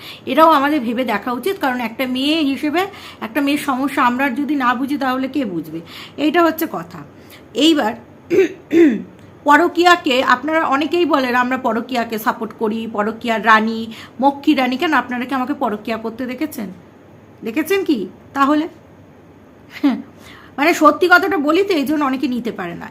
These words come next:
এবার আপনাদের একটা ঘটনা বলবো। আমাদের পাশের বাড়ি, তো, আহ, কি বলবো আর কি, মানে ভদ্রমহিলা "টাটা, টাটা, টাটা" এরকম দিত, ঠিক আছে?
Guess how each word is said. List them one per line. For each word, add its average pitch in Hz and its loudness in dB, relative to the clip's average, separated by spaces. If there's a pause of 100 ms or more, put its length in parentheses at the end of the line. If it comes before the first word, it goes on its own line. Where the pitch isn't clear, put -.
এবার 330 4
আপনাদের 320 0
একটা 302 -2
ঘটনা 240 -4
বলবো। 202 -4 (640)
আমাদের 339 0
পাশের 269 -2
বাড়ি, 233 -2 (1700)
তো, 277 4 (880)
আহ, 208 2 (280)
কি 359 4
বলবো 277 2
আর 247 0 (100)
কি, 240 -6 (380)
মানে 320 0
ভদ্রমহিলা 254 0 (720)
"টাটা, 294 4 (160)
টাটা, 285 2 (160)
টাটা" 311 0
এরকম 320 -2
দিত, 220 -6 (540)
ঠিক 339 0
আছে? 202 -2